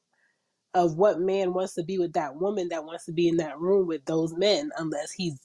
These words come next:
trying to top the men in that room. And so they put themselves in the positions where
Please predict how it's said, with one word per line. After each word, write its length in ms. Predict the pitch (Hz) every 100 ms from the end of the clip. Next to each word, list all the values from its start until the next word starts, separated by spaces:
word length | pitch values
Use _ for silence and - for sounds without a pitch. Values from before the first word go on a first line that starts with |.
| _
trying 340 | - 175 175
to 200 | 160 202
top 300 | 165 - 180 -
the 180 | 196
men 220 | 196 185 190
in 120 | 185
that 200 | 175 196
room. 360 | 277 311 175 - - - -
And 220 | 208 220
so 560 | - 226 214 202 196 196 _ _
they 120 | 196
put 180 | 196 285
themselves 440 | 226 226 240 214 208
in 60 |
the 80 | 185
positions 500 | 226 196 202 202 180
where 460 | 170 175 160 165